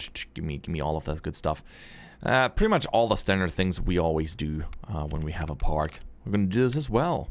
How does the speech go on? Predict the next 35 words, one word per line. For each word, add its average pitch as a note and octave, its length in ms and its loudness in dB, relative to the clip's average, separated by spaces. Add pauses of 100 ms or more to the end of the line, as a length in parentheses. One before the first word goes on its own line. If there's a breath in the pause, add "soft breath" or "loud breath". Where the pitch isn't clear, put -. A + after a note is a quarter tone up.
(520)
Here, F#2 280 -4
two, - 160 -6
two, - 200 -4
two, F#2 220 -4
two - 160 -4
buck - 200 -2
entry. - 340 -8 (340 loud breath)
That's - 200 -2
fine. D2 260 -2
That F#2 120 2
seems G2+ 340 0
fair, E2 840 0 (100)
doesn't F#2+ 220 2
it? D2 100 0 (680 loud breath)
Um, F2+ 360 4
of - 120 -2
course, B2 180 4
I'm A#2 60 4
also A2 160 2
gonna G2+ 120 4
need E2 200 2
food. D2+ 580 -4 (400)
Food-related F2+ 1040 0
items. D2+ 720 -2
Chicken. B2 760 4
Yum, A#2+ 180 4
yum, G#2 240 4
yum. E2+ 280 4 (1500 loud breath)
Water, F2+ 380 4
sodas. G#2+ 600 4
Lemonade. A#2 440 2
Okay, - 220 4
lemonade D#3 360 2
and C#3 100 0
chicken. C#3 440 -2